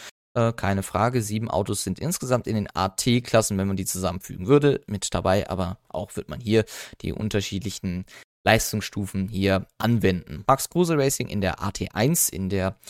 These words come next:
äh, vermeintlich, ja, kleinsten Klasse,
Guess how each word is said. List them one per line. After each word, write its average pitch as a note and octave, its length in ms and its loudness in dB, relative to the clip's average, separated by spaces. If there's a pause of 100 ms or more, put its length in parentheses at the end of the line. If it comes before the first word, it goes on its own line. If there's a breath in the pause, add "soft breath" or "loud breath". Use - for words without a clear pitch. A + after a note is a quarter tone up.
(320 loud breath)
äh, F2+ 120 -2
vermeintlich, F#2 880 -4 (280)
ja, F2 160 -10 (520)
kleinsten B2 540 4
Klasse, A#2 600 6